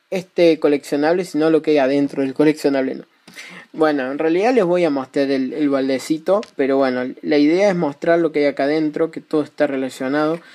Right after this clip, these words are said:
Bueno, este es el, el, la pochoclera de los guardianes que te podías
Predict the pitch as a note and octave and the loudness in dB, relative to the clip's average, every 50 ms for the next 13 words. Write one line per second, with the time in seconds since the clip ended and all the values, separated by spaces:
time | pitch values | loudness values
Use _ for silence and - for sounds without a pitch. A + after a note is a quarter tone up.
0 | - - - - - - - - - D#3 D#3 D3 C#3 B2+ - - - G#3 G#3 - | -20 -20 -20 -20 -20 -20 -20 -10 -4 -2 0 0 0 -2 -4 -6 -6 -6 -6 -4
1 | - B3 A3+ - - E3+ D3 C#3+ C#3 C#3 C3+ B2+ - - - D#3 C#3+ C3+ C3+ C3+ | -4 -6 -4 -2 2 2 4 4 2 0 -2 -4 -6 -4 -2 -2 -2 0 -2 -2
2 | C3+ B2+ - - - - - - - - - - - C#3+ C#3+ C#3+ C#3 C3+ - C#3+ | -4 -6 -8 -14 -20 -20 -20 -20 -20 -20 -18 -10 -6 -2 0 0 0 2 2 0
3 | C#3+ - - D3 D3 E3+ E3+ F3 F#3 G3+ A3 A3+ A3 _ _ _ _ _ _ _ | 0 0 -2 -2 0 2 2 4 4 2 2 0 -4 _ _ _ _ _ _ _
4 | _ _ _ _ - D3+ D3 D3+ D3+ E3 E3 E3 D#3 D3 D3 D3+ D#3 E3 F#3 F3+ | _ _ _ _ -4 0 2 2 2 2 2 2 2 2 2 0 0 -2 -2 -6
5 | F3 - D3+ C#3+ - C3 C3 C3 C3 C3 C3 B2+ B2+ B2+ B2 B2 B2 - _ _ | -6 -8 -10 -8 -6 -6 -6 -4 -4 -4 -4 -4 -4 -6 -8 -10 -14 -20 _ _
6 | _ _ - C#3 C3+ C3+ C#3 C#3+ D3+ D#3 D3+ | _ _ -2 0 0 2 2 2 2 2 0